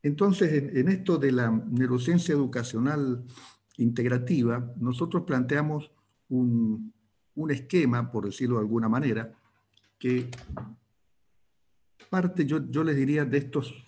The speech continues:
cinco roles o cinco premisas o, o cinco líneas de conducción, que son las que ustedes ven allí. En primer lugar, entender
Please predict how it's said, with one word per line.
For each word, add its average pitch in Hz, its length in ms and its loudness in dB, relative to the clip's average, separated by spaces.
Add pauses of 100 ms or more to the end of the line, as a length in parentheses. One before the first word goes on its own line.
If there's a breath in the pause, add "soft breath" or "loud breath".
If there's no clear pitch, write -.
(120)
cinco 151 500 -2
roles 135 460 2
o 110 80 -2
cinco 131 420 -2
premisas 123 640 2
o, 101 260 -10
o - 80 -12
cinco 127 380 -4
líneas 123 300 0
de 98 80 -8
conducción, 104 680 -4
que 110 100 -8
son 147 140 -4
las 156 100 -4
que 120 60 -4
ustedes 123 300 -4
ven 120 160 0
allí. 95 220 -4
En 95 100 -10
primer 151 240 -4
lugar, 160 360 -2 (600 loud breath)
entender 143 720 2